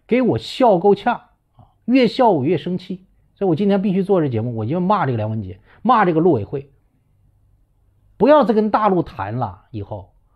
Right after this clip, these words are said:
陆委会关门吧。陆委会都不去批长荣集团，跑这儿说什么民族主义？民族主义啊，啊，八幺五什么？日本抗日战争结束，日本投降，谁带领中国赢得抗战的？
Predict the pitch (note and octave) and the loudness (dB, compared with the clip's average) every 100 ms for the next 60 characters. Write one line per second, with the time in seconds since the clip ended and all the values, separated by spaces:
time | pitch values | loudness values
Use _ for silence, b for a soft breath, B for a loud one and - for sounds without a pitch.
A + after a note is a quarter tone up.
0 | _ B3+ C#4 G3 A#3 G3+ C4 A#3 A2+ A2 | _ 0 4 4 2 2 2 2 -2 -2
1 | G3 D3+ - _ _ _ _ _ _ _ | 0 -2 -6 _ _ _ _ _ _ _
2 | _ _ _ _ - D#4 D4+ A3+ F3 F#3 | _ _ _ _ 2 6 6 6 4 2
3 | D#4 E4 C#4 A3+ A3 A3+ - G3+ - G#3+ | 4 4 6 4 2 -2 -4 -6 -4 -4
4 | F#3+ - C3+ G#3 F3 E3 D3+ - G2 F#2+ | -4 -2 -2 0 -2 -2 -4 -6 -10 -10
5 | _ _ _ - G3+ C4 C4 B3+ A#3 A3+ | _ _ _ 2 4 6 4 2 0 0
6 | G#3 F#3 A#3+ B3 F3 G#2 F#2+ F#2 _ _ | 0 0 -2 -2 -4 -8 -14 -20 _ _
7 | _ _ _ _ _ _ A2+ F3+ A3 F3 | _ _ _ _ _ _ -8 0 0 0
8 | G#2 G2+ F#2 - _ _ _ - B2 F3+ | -2 -6 -12 -20 _ _ _ -18 -16 -8
9 | - G#3+ A3 A3 G#3 A2+ G#2 A2 D#3 E3+ | 2 4 6 4 4 0 -6 -8 -8 -10
10 | - _ - B3+ F#3+ B2+ B2 - _ _ | -16 _ -10 -6 -4 -4 -8 -14 _ _
11 | - B3+ A#3+ G3+ A3+ A3+ G#3 D4+ - A3+ | -2 2 2 2 0 0 0 -2 -2 -2
12 | F#3+ B3 E3+ A2+ F#3+ G3 A#2 A#2+ - _ | -2 -4 -6 -6 -6 -6 -8 -10 -14 _
13 | _ _ _ _ _ _ _ _ _ - | _ _ _ _ _ _ _ _ _ -6
14 | E3+ G#3+ C#4+ A#3 G3 G3+ G3+ F#3 D3+ F3 | -4 2 2 4 2 2 2 2 2 -2
15 | E3+ G3+ F3 F#3+ E3+ A#2+ G#2+ | -2 -2 2 2 0 -2 -6